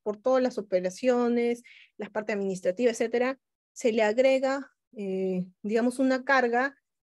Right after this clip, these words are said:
de tal manera que, eh, pues, cambia su calidad y nosotros tenemos que asegurarnos de que la calidad con la que regresa a la cuenca, pues, sea la misma, ¿no? Entonces,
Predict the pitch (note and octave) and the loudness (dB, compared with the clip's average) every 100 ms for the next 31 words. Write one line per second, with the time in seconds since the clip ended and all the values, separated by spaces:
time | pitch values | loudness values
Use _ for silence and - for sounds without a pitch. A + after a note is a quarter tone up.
0 | _ G#3+ G#3+ C4 B3+ B3+ B3+ B3+ B3+ B3+ | _ -8 -2 0 2 2 2 2 0 0
1 | B3 A#3+ G3+ F#3+ F3+ F3+ _ _ _ _ | -2 -2 -4 -4 -4 -8 _ _ _ _
2 | G#3 - B3+ B3+ C4+ B3+ G3+ G#3 A3 A#3+ | -10 -2 2 2 0 -2 -4 -2 -2 -2
3 | D#4 _ _ _ _ _ - C#4 C4 B3+ | -6 _ _ _ _ _ -4 0 0 0
4 | B3 B3 A3+ A#3 A#3+ - G3 G#3 A3+ A3 | -4 -4 -6 -4 -6 -2 0 2 2 0
5 | A3 B3+ G#3+ G#3 G3 F#3 F#3+ F#3 F#3+ G3+ | -2 -2 -4 0 0 0 0 0 2 0
6 | A#3+ _ _ _ _ A3+ A3+ A#3 A#3+ A#3+ | -4 _ _ _ _ -2 0 0 -2 -2
7 | B3+ B3 B3+ B3+ B3+ C4+ A#3+ A#3 C4 G#3+ | -2 -2 -2 -4 -2 -2 -2 -4 -6 -6
8 | A3 G3 G3 F#3 F3 - _ _ _ _ | -6 -4 -4 -4 -8 -18 _ _ _ _
9 | _ _ - G#3+ D#4 A#3 A#3+ A#3+ C4 C4 | _ _ -4 -2 -2 2 2 4 2 2